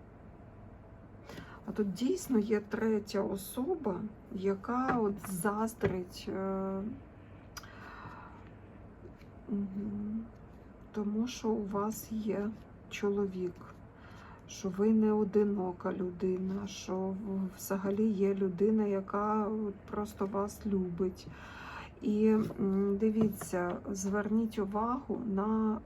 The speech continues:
е, здоров'я чоловіка. Тут треба буде, ну, підтримати здоров'я чоловіка.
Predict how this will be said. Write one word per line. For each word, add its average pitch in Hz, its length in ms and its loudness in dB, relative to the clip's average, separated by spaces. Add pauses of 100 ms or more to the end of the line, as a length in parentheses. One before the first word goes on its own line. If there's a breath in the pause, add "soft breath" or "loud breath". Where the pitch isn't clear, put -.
е, 196 580 -2
здоров'я 196 640 0 (100)
чоловіка. 190 720 -4 (1000 loud breath)
Тут 202 220 -2
треба 208 360 0
буде, 196 680 2 (400)
ну, 196 260 0 (180)
підтримати 185 840 -2
здоров'я 180 640 -2
чоловіка. 185 760 -6